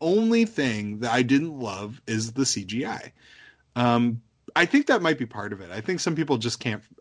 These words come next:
like, cannot forgive C G I. I think that's a big thing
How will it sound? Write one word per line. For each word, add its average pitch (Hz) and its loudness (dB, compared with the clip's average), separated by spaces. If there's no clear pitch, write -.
like, 127 0
cannot 131 0
forgive 101 -6
C 90 -14
G 87 -18
I. - -12
I 123 2
think 131 0
that's - -6
a 123 -4
big 110 -4
thing - -18